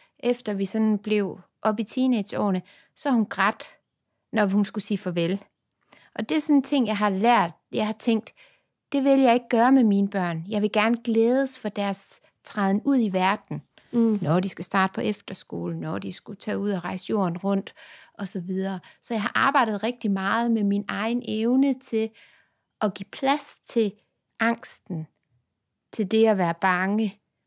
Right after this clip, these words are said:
Speaker 1: og samtidig kunne have det i mig, men ikke lade det sådan altid komme til udtryk, fordi så vil det stå i vejen for deres tvivlen på, om kun-, de kunne det. Fordi vi kan jo ti gange så meget, som vi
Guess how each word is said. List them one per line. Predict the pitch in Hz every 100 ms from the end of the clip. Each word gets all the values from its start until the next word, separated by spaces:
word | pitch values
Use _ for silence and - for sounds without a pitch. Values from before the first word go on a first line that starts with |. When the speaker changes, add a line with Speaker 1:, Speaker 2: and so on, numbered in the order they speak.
| _ _ _ _ _
Speaker 1:
og | - 202
samtidig | - 220 214 240 - 254 208 185 -
kunne | 220
have | 180 254 285
det | 302
i | - 254
mig, | 269 294 285 _ _ _ _ -
men | 220 220 -
ikke | 247 269 254
lade | 202 185
det | 190
sådan | - 226 202
altid | 220 214 - 226
komme | 214 202 185
til | 185 -
udtryk, | 277 349 - 226 214 -
fordi | - 220 226
så | 208 240
vil | 220
det | 208
stå | 190 214
i | 196
vejen | 190 226 208 170
for | - 185
deres | - 190 196 220 220 - - _ _ _ _ _ -
tvivlen | - 269 302 311 285
på, | 254 220
om | 180 180
kun-, | - 240 233 208
de |
kunne | 214 - 294 302
det. | 294 147 - _ _ _ _ _ _ -
Fordi | 240 233
vi | 208
kan | 214 214
jo | 190
ti | - 294
gange | 233 220
så | 233 226
meget, | 208 220 233
som | 214 180
vi | 180 -